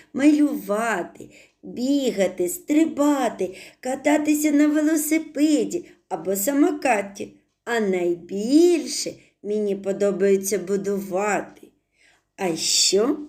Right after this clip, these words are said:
подобається робити тобі? В мене багато іграшок. А які іграшки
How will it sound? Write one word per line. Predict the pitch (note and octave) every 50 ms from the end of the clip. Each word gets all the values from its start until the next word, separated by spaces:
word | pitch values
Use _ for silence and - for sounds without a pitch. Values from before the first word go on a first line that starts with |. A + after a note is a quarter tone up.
| - _ _ _ _ _ _ _
подобається | - G#3 G#3 G3+ E3 F#3+ F#3 E3+ E3+ F#3+ G#3+ A3 A3 G#3+ - D#4 E4+
робити | F4 F#4 F#4 - D#4 B3 A#3+ A#3 A#3 - - C#4+ D4+ D#4+ D4+ - - - _ _ _
тобі? | - A4 A4+ G#4+ - F4+ D4+ G3+ G3 G3 G3 - - _ _ _ _ _ _ _ _ _ _ _ _ _ _ _ _ _ _ _ _ _ _ _
В | - E3+ E3+ E3+
мене | F3+ E3+ E3+ F3 G#3+ C#4 D#4 D4+ D4 D4 D4+ - - _ _
багато | - E3+ F3+ F3+ E3+ F3 F#3 F#3 F#3 F#3 G#3 F#3+ F#3+ F#3+ - -
іграшок. | - F3+ E3 D#3+ - - - - - - - - - _ _ _ _ _ _ _ - - - - _ _
А | - F#3+
які | F#3+ F3 F3+ F3+ - - - - F#3+ F3 - - - - _ -
іграшки | F#3+ F#3 F3+ E3 F#3 G#3 B3+ D4 D4+ - - - F#3+ F3 - - -